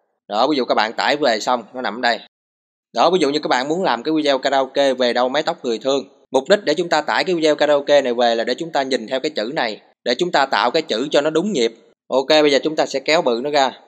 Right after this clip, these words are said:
Và các bạn sẽ kéo xuống phần trồng trọt nè. Tiếp tục chúng ta bật cái này lên. Và chúng ta cũng sẽ thu nhỏ nó lại, chừa cái chữ thôi. Đó, ok. Xong chúng ta đưa nó lên, cho nó nhỏ lại xíu.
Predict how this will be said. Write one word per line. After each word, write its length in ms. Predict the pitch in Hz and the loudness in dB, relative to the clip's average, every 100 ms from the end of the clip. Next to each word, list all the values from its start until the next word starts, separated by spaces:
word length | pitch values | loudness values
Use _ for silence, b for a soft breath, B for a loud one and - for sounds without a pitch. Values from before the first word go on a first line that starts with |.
| _ | _
Và 180 | 117 120 | 0 2
các 100 | 143 | 2
bạn 140 | 123 120 | 0 0
sẽ 100 | 139 | -2
kéo 240 | 147 175 | 0 2
xuống 280 | 180 175 190 | 2 2 0
phần 240 | 131 113 104 | -6 -6 -4
trồng 240 | 113 107 | -4 -2
trọt 260 | 113 104 120 | -2 -2 -2
nè. 160 | 107 101 _ _ _ _ _ _ - | -8 -10 _ _ _ _ _ _ -10
Tiếp 140 | 160 | -4
tục 140 | 143 120 | -2 -2
chúng 100 | 151 | -4
ta 80 | 143 | -2
bật 140 | 127 | -2
cái 100 | - | -4
này 140 | 131 120 | -4 0
lên. 200 | 127 123 - _ _ _ _ _ _ _ _ - | 0 -2 -8 _ _ _ _ _ _ _ _ -4
Và 160 | 120 127 | 2 2
chúng 180 | 170 180 | 0 0
ta 160 | 160 | -2
cũng 140 | 147 156 | -2 -4
sẽ 160 | 139 | -4
thu 200 | 143 156 | 0 0
nhỏ 260 | 135 113 123 | 0 -2 -2
nó 80 | 170 | -2
lại, 260 | 113 110 - _ b _ - | -2 -4 -6 _ b _ -4
chừa 160 | 120 | -4
cái 100 | 120 139 | -2 -4
chữ 180 | 117 147 | -4 0
thôi. 180 | 147 131 - _ _ _ _ _ _ _ _ _ | -2 -2 -10 _ _ _ _ _ _ _ _ _
Đó, 280 | 110 127 - | -6 -4 -4
ok. 340 | 135 135 131 139 131 - _ _ _ _ | -6 -6 0 0 0 -6 _ _ _ _
Xong 260 | 131 131 113 | 0 0 -2
chúng 140 | 139 | -4
ta 100 | 131 | -2
đưa 200 | 127 131 | 0 0
nó 100 | 143 | 2
lên, 200 | 135 123 - _ _ _ _ _ _ _ _ _ | 0 0 -4 _ _ _ _ _ _ _ _ _
cho 60 | 120 | -8
nó 60 | 123 | -6
nhỏ 220 | 107 117 | -2 -2
lại 140 | 117 | -2
xíu. 240 | 101 127 | -4 -6